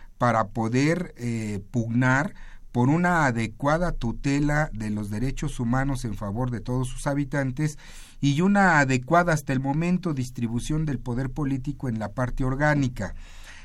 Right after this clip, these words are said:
Yo creo que de momento no habría elementos, eh, fundamentales, sociales, económicos, políticos,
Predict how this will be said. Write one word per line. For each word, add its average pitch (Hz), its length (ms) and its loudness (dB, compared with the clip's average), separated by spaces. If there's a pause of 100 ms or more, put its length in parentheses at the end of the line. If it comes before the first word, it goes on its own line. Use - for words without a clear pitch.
Yo 196 300 4
creo 214 460 2
que 143 320 2
de 127 160 2
momento 165 800 2
no 147 540 2
habría 147 440 4
elementos, 147 800 0 (380)
eh, 120 400 -2 (140)
fundamentales, 127 880 2
sociales, 123 720 -2
económicos, 110 760 -2
políticos, 120 680 -4